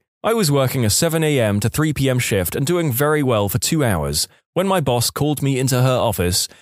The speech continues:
to congratulate me on one year service. When we were in her office alone, she started grilling me about my mental health and how it plays out at home.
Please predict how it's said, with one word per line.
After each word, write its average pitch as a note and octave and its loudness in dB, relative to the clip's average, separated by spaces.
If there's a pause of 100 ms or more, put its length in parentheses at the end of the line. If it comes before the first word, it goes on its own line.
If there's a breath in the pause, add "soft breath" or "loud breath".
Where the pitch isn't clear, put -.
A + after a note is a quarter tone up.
(140 loud breath)
to - -8
congratulate C#3+ 0
me G2+ 2
on F#2+ 0
one B2 0
year A#2 2
service. E2+ -2 (280 soft breath)
When E3 0
we F#3 2
were D#3+ 2
in C#3+ 2
her C3 4
office E3 0
alone, E3+ 0
she - -2
started F#3 -2
grilling A#2+ 0
me G2 2
about G#2+ 0
my A2 0
mental A2 2
health F#2 -2
and A2+ -2
how D3+ 2
it D3+ -4
plays D#3 0
out G2+ 0
at - -6
home. D2+ -2